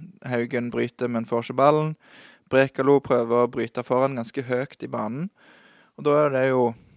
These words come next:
en motorvei for, eh, Kasper Tengstedt, som har bra med fart.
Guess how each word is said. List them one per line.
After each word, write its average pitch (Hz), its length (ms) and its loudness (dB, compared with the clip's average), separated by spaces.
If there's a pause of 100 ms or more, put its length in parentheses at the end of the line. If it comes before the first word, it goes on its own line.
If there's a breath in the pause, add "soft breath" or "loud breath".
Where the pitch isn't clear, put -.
(440 soft breath)
en 139 160 -4
motorvei 139 400 -2
for, 120 380 -2
eh, 120 560 -4 (340)
Kasper 127 320 -8
Tengstedt, 127 560 -8
som 127 180 -10
har 120 340 -4 (480)
bra 123 320 -2
med 143 140 -8
fart. - 580 -6